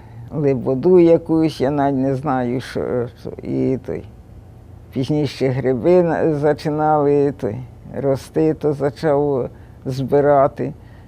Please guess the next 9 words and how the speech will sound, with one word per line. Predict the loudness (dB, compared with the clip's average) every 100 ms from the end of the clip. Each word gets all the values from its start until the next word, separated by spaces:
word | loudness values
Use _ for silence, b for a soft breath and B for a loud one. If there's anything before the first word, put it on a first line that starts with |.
| B
Ще | -8 -2 0
дядько, | 4 4 4 -2 -4
татів | 0 0 0 -6
брат | -2 0 0 0
приходив | -8 -6 -4 -2 0 0 -2
і |
казав, | -4 -6 -2 0 0 -2
що | -8
той, | -8 -8 -8